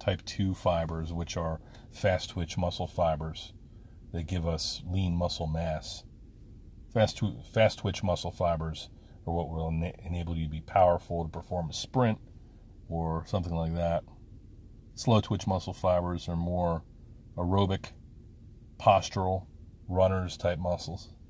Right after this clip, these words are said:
Anyway, so it's important to maintain our lean body mass as we age.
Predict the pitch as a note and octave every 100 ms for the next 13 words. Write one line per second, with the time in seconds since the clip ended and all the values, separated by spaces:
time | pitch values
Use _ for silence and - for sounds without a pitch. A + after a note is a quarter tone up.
0 | - - - - - - - - - -
1 | - - - C3 A2 E2+ - F#2+ - F#2+
2 | B2+ A2+ F#2+ F#2 F2+ G#2 F#2+ F2+ F#2+ F#2
3 | F2 F2 E2 F2 F#2+ F2+ F2+ F2 F#2+ A#2+
4 | A2+ -